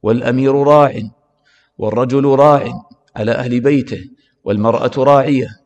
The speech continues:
على بيت زوجها وولده، فكلكم راع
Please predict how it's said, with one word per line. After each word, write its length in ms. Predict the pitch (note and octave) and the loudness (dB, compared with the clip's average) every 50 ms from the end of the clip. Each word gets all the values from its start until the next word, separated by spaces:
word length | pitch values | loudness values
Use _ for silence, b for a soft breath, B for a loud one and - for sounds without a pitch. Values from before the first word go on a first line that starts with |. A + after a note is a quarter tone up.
| _ _ _ _ | _ _ _ _
على 220 | - G#2+ G#2 G#2+ G#2 | -10 -8 -8 -6 -4
بيت 260 | G2+ A#2 A#2+ G#2+ B2+ | -4 -4 -4 -4 -4
زوجها 680 | A#2 A#2 B2+ C3 B2+ A#2+ C#3 C3+ B2+ B2 A2+ G#2+ G2+ - - | -4 -2 -2 -2 -2 -2 -4 -4 -2 -4 -4 -6 -8 -12 -8
وولده، 520 | G#2 G2+ A2+ C#3 D3 D3 C3+ A#2 A2+ G2+ E2 - _ b b b b b b b b | -2 0 2 2 2 2 0 -2 -4 -8 -10 -14 _ b b b b b b b b
فكلكم 640 | - B2 A#2 - A3 A3+ G#3 F3+ D#3 - D3 A#2+ A#2+ | -6 -4 2 2 2 2 4 0 -2 0 0 -2 0
راع 300 | A2+ A#2+ B2 A#2 A2+ | 0 0 0 0 0